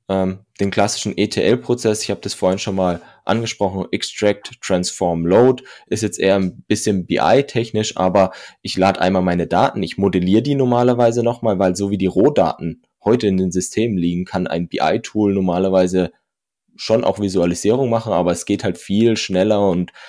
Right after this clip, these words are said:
man kriegt halt auch ganz andere Kennzahlen raus, wenn man es mode-, modelliert. Und deshalb ist es einfach entsprechend wichtig und natürlich kommt dann das Thema, wie kriege ich das Ganze dann auch hin, visuell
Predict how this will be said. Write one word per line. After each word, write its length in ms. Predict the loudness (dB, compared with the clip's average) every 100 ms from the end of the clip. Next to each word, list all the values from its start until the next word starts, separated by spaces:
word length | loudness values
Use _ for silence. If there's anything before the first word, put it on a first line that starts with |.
| -14 -6
man 120 | -4
kriegt 260 | -4 -2
halt 180 | 0 0
auch 200 | -2 -4
ganz 260 | -2 -2 -2
andere 260 | -2 -2
Kennzahlen 420 | -4 -6 -6 -6 -6
raus, 220 | -8 -6
wenn 80 | -4
man 100 | -6
es 140 | -6
mode-, 320 | -8 -6 -8 -4
modelliert. 600 | -4 -2 -2 0 0 -2 -16 -20 -20 _ -14 -8
Und 120 | -2
deshalb 400 | 2 4 2 0
ist 180 | -4 -2
es 140 | -2
einfach 300 | -4 -6 -8
entsprechend 560 | -8 -10 -8 -10 -10 -10
wichtig 420 | -10 -8 -8 -6
und 180 | -6 -4
natürlich 520 | -6 -2 -2 -2 -6 -20 -20 -12
kommt 240 | -4 -2 0
dann 160 | 0
das 140 | 0 -2
Thema, 320 | -2 0 -2
wie 120 | -6
kriege 200 | -4 -6
ich 80 | -4
das 160 | -10
Ganze 280 | -8 -8 -6
dann 160 | -6 -6
auch 160 | -8
hin, 260 | -4 -4 -6 -10
visuell 800 | -2 0 0 2 2 2 -2